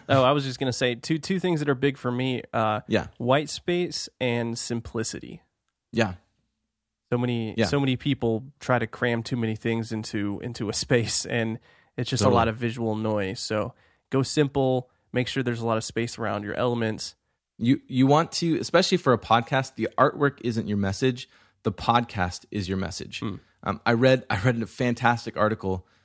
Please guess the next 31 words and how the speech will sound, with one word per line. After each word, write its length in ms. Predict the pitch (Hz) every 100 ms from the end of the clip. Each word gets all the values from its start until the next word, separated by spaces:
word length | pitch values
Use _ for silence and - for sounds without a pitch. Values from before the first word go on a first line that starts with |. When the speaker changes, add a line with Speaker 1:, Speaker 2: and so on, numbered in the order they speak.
| _ -
Speaker 2:
uh, 80 | 107
where 160 | 110 110
the 80 | 98
guy 160 | 110
was 180 | 113 101
writing 320 | 107 107 110
about 360 | 107 98 98 101
being 180 | 113 107
a 60 |
conference 560 | 95 - 139 143 113 -
speaker, 420 | - 87 - 71 -
and 100 | 98
he 100 | 95
said, 340 | - 98 95
Speaker 1:
Hmm. 280 | 92 160 - -
Speaker 2:
when 180 | - 117
you're 100 | 113
designing 580 | 107 107 120 135 151 135
your, 320 | 117 110 - _ _ _ -
your 140 | 120
conference 720 | - - 143 139 143 123 - _ _
talk 460 | - 120 117 - - _ _ _ _ _
title, 580 | - 139 147 87 82 104 _ _ _ _ _ _ -
the 80 | 110
purpose 480 | - 196 190 143 113
is 120 | 104
not 280 | 123 - -
to 60 |
get 200 | 117 117
somebody 380 | - 120 113 107
to 500 | 101 - 110 107 101